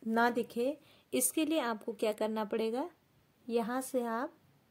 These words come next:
यूं इसको ले लें ऐसे, ये देखिए।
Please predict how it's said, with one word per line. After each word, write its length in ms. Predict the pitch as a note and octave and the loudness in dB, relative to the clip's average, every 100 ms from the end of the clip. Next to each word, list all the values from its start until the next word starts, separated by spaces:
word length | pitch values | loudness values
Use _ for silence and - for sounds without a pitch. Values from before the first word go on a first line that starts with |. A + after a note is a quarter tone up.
| _ _ _ _ _ _ _ _ _ - | _ _ _ _ _ _ _ _ _ -10
यूं 440 | A#3 A#3 A3+ C#4 E4+ _ _ _ _ | -4 0 0 -2 -6 _ _ _ _
इसको 300 | - - - | -8 -4 -2
ले 160 | G#3+ G#3 | 0 2
लें 140 | G3+ G3+ | 0 0
ऐसे, 380 | G3+ - C4 F#4 - _ _ _ - | -2 -2 -2 -2 -10 _ _ _ -8
ये 100 | G#3 | -2
देखिए। 360 | G#3 G#3+ - | -2 -2 -6